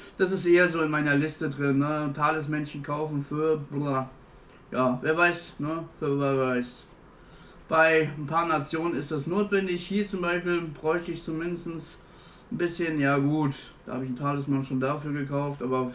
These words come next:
vielleicht bei den Panzern oder bei den Helis. Gucken wir mal, wa-, was sich da so ergeben tut, ne?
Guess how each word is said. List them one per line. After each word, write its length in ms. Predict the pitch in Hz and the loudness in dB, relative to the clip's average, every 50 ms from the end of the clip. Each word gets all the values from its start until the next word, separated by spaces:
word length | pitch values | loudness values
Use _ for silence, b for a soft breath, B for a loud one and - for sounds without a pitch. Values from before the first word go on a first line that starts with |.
| - - | -8 -4
vielleicht 280 | 135 123 123 127 - | -2 -2 -2 -2 -2
bei 80 | 123 120 | -2 -2
den 160 | 120 120 120 | -2 -2 -2
Panzern 440 | - 135 139 147 147 151 139 127 123 | -2 -2 -2 -2 -4 -4 -4 -4 -2
oder 120 | 127 123 | -2 -2
bei 120 | 120 123 120 | -2 -2 0
den 140 | 120 123 | 2 2
Helis. 420 | 127 135 139 147 151 151 139 139 - | 2 2 0 0 -2 -2 -4 -6 -2
Gucken 260 | - 202 202 - 190 | -2 -2 0 0 -4
wir 40 | 165 | -2
mal, 240 | 156 151 156 151 151 | -2 -2 -2 -2 -2
wa-, 140 | 139 131 135 135 | -2 -2 -2 -2
was 200 | 139 147 143 143 | -4 -4 -4 -4
sich 140 | 139 139 | -6 -2
da 160 | - 127 127 123 | 0 0 0 0
so 100 | 127 117 | -2 -4
ergeben 640 | 98 98 110 - 98 107 - 135 - - 117 113 - | -6 -6 -6 -8 -10 -12 -12 -8 -6 -6 -6 -4 -6
tut, 240 | 123 113 123 - - | -8 -10 -10 -8 -6
ne? 220 | 151 160 - | -6 -6 -6